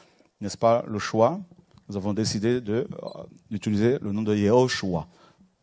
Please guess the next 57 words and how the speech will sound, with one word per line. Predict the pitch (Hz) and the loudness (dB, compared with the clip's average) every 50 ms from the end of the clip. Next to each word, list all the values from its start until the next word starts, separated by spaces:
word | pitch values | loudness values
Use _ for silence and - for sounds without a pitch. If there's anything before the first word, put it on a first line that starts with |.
| _ _ _ _ | _ _ _ _
tout | - 127 123 - | -4 -2 2 4
en | 123 107 | 4 6
refusant | 92 113 101 - 113 113 127 | 4 2 2 2 4 4 4
bien | 110 104 | 4 2
sûr | 95 120 120 | -2 0 -2
de | 107 | -2
condamner | - - 117 107 101 104 101 101 113 131 - | 0 0 -2 0 2 2 2 4 2 2 0
ceux | - - - 127 120 | 0 2 4 4 4
qui | 120 - 117 | 4 2 -8
prononcent | - - 104 104 98 - | -6 -4 -4 -4 -4 -4
le | 95 | -2
nom | 101 | -4
de | 98 87 | -2 -2
Jésus, | 90 92 92 101 | -2 -2 -2 -2
parce | 95 92 82 - | -2 -4 -6 -6
que, | - 104 101 98 - - - - - - _ - | -4 -2 -2 -4 -4 -12 -20 -20 -20 -20 _ -6
euh, | - 95 95 101 - | -4 -2 -2 -2 -4
ceux | - - 113 | -6 -8 -6
qui | 104 - 113 | -4 -2 0
l'ont, | 104 101 98 101 | 2 2 2 2
l'invoquent, | 107 107 107 95 104 110 - | 2 0 2 2 2 0 0
ceux | - - | -2 -6
qui | - | -2
l'ont | 110 107 107 | 0 0 2
invoqué | 104 92 92 90 - 104 | 0 0 -2 -2 -2 0
hier, | 101 104 107 113 110 113 - _ - | 2 2 2 0 -2 -6 -14 _ -8
pas, | - 98 - | -8 -8 -6
sincèrement, | - - 120 107 - - 95 90 95 147 | -6 -4 -4 -4 -4 -4 -4 -4 -4 -4
mais | 170 139 | -4 -4
ils | 98 | -6
sont | - 98 | -6 -8
sauvés, | 95 - 123 139 | -6 -4 -2 -2
il | 156 | 0
n'y | |
a | 117 | -2
pas | 107 | -2
de | 95 | -4
problème | - - 120 147 156 | -4 -4 -2 -2 -2
à | 139 110 | -2 -4
cela. | - - 107 104 101 - - - - - - _ _ _ | -6 -6 -8 -8 -8 -10 -14 -20 -20 -20 -20 _ _ _
Voilà, | - 110 113 120 104 - 85 | -2 0 2 2 0 -2 -4
Dieu | 95 113 | -2 -2
regarde | 110 104 104 107 101 | 0 0 0 0 0
au | 92 | 0
cœur. | - - 104 98 90 85 - - - - _ _ - | 0 0 0 0 -2 -4 -8 -16 -20 -20 _ _ -8
Mais | 101 104 | -6 -4
nous | 110 104 | -4 -4
voulons | 95 104 107 101 | -2 -2 -2 0
revenir | 101 95 98 107 | 0 0 0 0
au | 101 | 2
nom | 104 | 2
de | 101 95 | 2 2
Yeshua. | 92 92 92 - - 147 139 127 120 | 2 2 2 2 2 4 4 4 2
Pourquoi ? | - - 117 - - 123 131 156 233 - | 2 -2 -4 0 4 6 6 6 4 0
Parce | - 104 - - | -6 -8 -6 -6
que | 120 110 | -6 -6
c'est | - - 95 87 - | -2 -2 -2 -4 -4